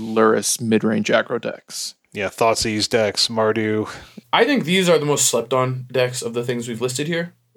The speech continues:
Speaker 3: Um, I still think they're really good. I still think, uh, Shadow's really good. I still think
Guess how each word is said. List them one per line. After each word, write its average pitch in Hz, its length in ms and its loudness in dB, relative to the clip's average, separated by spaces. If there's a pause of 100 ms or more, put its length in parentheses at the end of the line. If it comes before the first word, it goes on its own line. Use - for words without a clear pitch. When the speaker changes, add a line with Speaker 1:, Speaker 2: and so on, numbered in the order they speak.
(140)
Speaker 3:
Um, 113 420 0
I 110 80 -10
still 120 220 -2
think 127 140 -4
they're 120 100 0
really 110 280 -2
good. 113 280 0 (760)
I 113 100 -4
still 110 200 -2
think, 110 560 -4 (400)
uh, 107 320 -4
Shadow's 117 460 0
really 120 200 0
good. 117 400 2
I 113 60 -16
still - 240 -4
think 107 360 -10